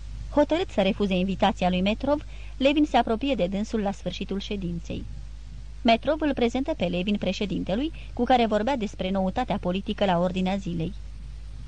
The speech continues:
Cu acest prilej, Metrov povesti președintelui ceea ce istorisise și lui Levin,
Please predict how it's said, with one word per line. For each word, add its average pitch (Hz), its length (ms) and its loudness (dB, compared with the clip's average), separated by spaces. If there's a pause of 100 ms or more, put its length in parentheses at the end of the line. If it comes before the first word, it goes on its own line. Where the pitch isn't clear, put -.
Cu - 80 4
acest 247 280 2
prilej, 180 440 -4 (320)
Metrov 262 420 2
povesti 262 400 2
președintelui 202 720 0
ceea 240 160 4
ce 226 120 -2
istorisise 190 580 -2
și 185 140 -2
lui 190 180 -2
Levin, 208 380 -2